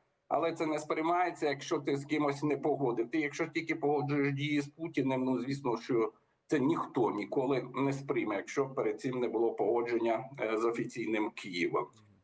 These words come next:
Так що, о, в будь-якому випадку, о, партнери всі,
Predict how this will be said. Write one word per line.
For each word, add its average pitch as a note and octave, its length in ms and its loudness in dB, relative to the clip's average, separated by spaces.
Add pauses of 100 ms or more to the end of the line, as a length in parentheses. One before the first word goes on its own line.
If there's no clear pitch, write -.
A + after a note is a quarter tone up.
(240)
Так - 220 0
що, A3 360 2
о, G3+ 460 2
в - 20 0
будь-якому F#3 560 2
випадку, C#3+ 960 2 (300)
о, C#3 260 2
партнери D3+ 600 0
всі, A#2+ 560 -2